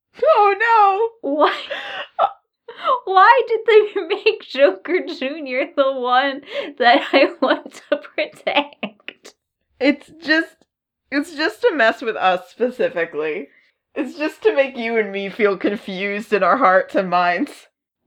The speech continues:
Speaker 2: The only Joker I care about, Joker Junior from Adventures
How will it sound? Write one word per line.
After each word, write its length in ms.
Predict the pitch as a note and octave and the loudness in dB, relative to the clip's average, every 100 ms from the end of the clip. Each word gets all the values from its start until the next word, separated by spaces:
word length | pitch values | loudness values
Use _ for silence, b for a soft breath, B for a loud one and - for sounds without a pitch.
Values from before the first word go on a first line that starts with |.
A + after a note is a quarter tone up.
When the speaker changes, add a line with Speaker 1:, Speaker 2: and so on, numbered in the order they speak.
| - - - | -20 -18 -2
Speaker 2:
The 260 | A#3+ A#3+ | 2 2
only 360 | - A#3+ A#3+ A#3 | 4 4 4 0
Joker 460 | A3+ G3+ G3+ G3+ F3+ | 0 4 4 2 0
I 100 | F3+ | 0
care 300 | A3 E3+ - | -2 -4 -4
about, 480 | - D3 D3 - - | -4 -4 -4 -8 -6
Joker 380 | G3+ F#3+ F#3+ G3 | 2 2 4 2
Junior 400 | G3+ D#3+ - D#3+ | 4 -2 -2 -4
from 200 | F3 D#3 | -4 -2
Adventures 540 | F#3+ F#3 - - F#3+ | -4 -2 -6 -6 -6